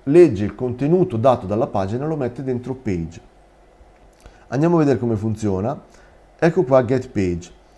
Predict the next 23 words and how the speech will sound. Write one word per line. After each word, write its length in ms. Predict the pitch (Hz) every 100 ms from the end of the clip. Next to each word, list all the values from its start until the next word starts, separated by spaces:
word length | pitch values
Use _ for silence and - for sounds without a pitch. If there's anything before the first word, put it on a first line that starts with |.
| _
La 120 | - 110
get 240 | 180 190
page 400 | 185 170 113 104 - _ _ _ _ _ -
nasce 680 | 143 151 151 - 170 185 -
dalla 560 | 117 120 127 131 - - _ _ -
resp, 480 | 101 101 90 - 101 - _ _ _ _ _ _ _ -
quindi 340 | 135 113 113
è 220 | 127 139 -
simile 520 | - 165 143 117 104
come 180 | 107 101
funzionamento. 800 | 107 101 110 107 101 90 107 -
Ho 100 | 143
un 220 | 131 117
ciclo 460 | - 147 - 135 160
while, 640 | 135 117 98 98 135 160 - -
questa 280 | - 151 185
volta 680 | 185 135 110 131 160 196 - -
la 120 | 135
condizione 1000 | 160 175 202 208 180 160 160 190 190 -
è 300 | 139 156 -
gestita 420 | 131 151 156 160
da 140 | 139 127
una 360 | 127 131 127